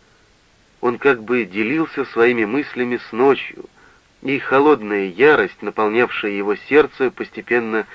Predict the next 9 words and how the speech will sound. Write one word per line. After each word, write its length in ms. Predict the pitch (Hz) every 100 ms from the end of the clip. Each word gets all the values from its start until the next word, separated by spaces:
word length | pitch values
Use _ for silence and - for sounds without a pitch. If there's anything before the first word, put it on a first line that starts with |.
| - -
ослабевала. 720 | 107 104 98 101 92 90 - _ _ _ _ _ _ - - - - _ _ _ -
Затем, 640 | - 101 113 - 147 135 104
осознав, 720 | - 113 120 107 98 147 131
что 160 | - 107
если 320 | 104 123 120
он 140 | 120 107
хочет 360 | 139 131 123
извлечь 500 | 113 95 104 127 -
полезную 600 | - 110 127 123 107 113